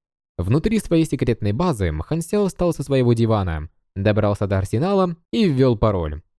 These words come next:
Золотая стена сложилась и раскрылась.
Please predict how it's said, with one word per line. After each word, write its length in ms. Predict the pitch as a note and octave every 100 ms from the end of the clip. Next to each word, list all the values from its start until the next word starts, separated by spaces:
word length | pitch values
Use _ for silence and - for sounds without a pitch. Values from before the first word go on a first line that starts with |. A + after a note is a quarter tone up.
| _
Золотая 520 | F2+ G2+ D#3 F3 G#3+ G3
стена 280 | - F#3
сложилась 560 | E3 D3 A#2+ B2+ C#3+ C3+
и 120 | C#3
раскрылась. 640 | A2+ G#2 - G#2 D#2+ -